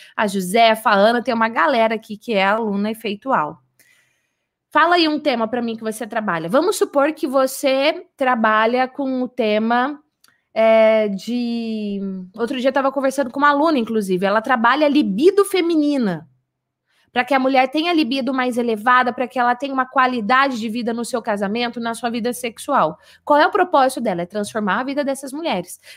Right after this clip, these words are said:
Não, o treinamento pautado no método efeitual não é sobre você jogar a informação. Não é sobre você falar de qualquer jeito, "Pa-,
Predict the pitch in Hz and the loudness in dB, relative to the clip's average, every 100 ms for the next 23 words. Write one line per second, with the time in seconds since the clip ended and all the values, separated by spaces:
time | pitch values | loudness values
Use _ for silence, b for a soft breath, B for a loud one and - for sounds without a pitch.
0 | 233 285 294 - 277 427 403 359 320 254 | 0 0 0 -8 2 2 4 0 2 0
1 | 220 254 277 - - 214 214 202 202 190 | 0 -2 -4 -6 0 0 2 0 0 -2
2 | 175 165 175 170 175 - 247 285 277 302 | -4 -6 -8 -6 -6 0 0 0 -2 0
3 | 277 277 262 247 233 214 202 - 190 180 | 0 0 0 0 2 0 0 -4 -4 -4
4 | 175 156 147 _ _ _ B B B 254 | -6 -12 -14 _ _ _ B B B 0
5 | 311 320 294 277 269 285 277 269 240 247 | 2 2 2 2 2 0 0 2 4 4
6 | 277 247 - 247 254 226 226 269 - | 4 0 -2 -2 -2 -8 -6 -6 -6